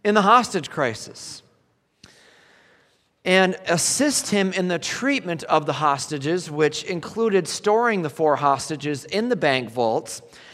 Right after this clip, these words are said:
and torturing them with nooses and dynamite for six days.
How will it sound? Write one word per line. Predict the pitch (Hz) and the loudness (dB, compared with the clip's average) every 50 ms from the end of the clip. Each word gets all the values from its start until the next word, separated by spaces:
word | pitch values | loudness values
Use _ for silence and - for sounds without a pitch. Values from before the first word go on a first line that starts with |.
| - - - - - - | -20 -20 -20 -20 -6 0
and | 175 170 165 160 151 | 2 2 2 2 0
torturing | - - - 214 226 233 226 - 202 196 180 165 | -4 -2 2 2 2 2 2 0 0 0 2 2
them | 160 160 160 156 | 2 2 2 0
with | 147 139 151 - | -2 -4 -4 -6
nooses | 165 160 170 214 262 233 - - 208 202 185 - | -4 0 2 2 2 2 4 4 6 6 4 2
and | - 185 175 175 151 | 0 -2 -2 0 2
dynamite | 170 165 175 190 190 175 151 143 135 131 135 135 - | 4 4 4 4 2 2 2 2 0 0 0 -4 -8
for | 160 170 143 | -8 -8 -6
six | - - - - 214 214 214 - 160 | -6 -4 0 2 2 2 0 -4 -10
days. | 147 127 165 160 165 175 170 143 107 92 - - - - - | -2 2 2 4 4 4 2 0 -2 -6 -8 -10 -10 -12 -14